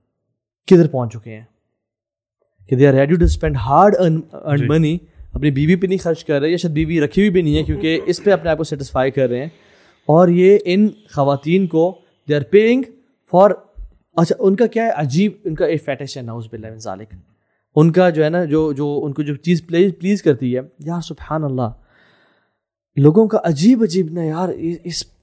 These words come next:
Speaker 1: اس filth نے نا یار ہمیں واللہ کرپٹ کر دیا ہے۔ ہمارے، ہمیں فطرت کو نا، جو innate disposition ہماری، اس کو خراب کر دیا ہے۔ میرے پاس ایک case آیا اور وہ خاتون تھی،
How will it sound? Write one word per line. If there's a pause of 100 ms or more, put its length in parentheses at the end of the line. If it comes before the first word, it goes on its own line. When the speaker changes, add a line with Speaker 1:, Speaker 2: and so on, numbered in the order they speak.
(200)
Speaker 1:
اس (260)
filth
نے
نا
یار (380)
ہمیں
واللہ (120)
کرپٹ
کر
دیا
ہے۔ (360)
ہمارے،
ہمیں (240)
فطرت
کو
نا،
جو
innate
disposition
ہماری،
اس
کو
خراب
کر
دیا
ہے۔ (260)
میرے
پاس
ایک
case
آیا (2000)
اور
وہ
خاتون
تھی،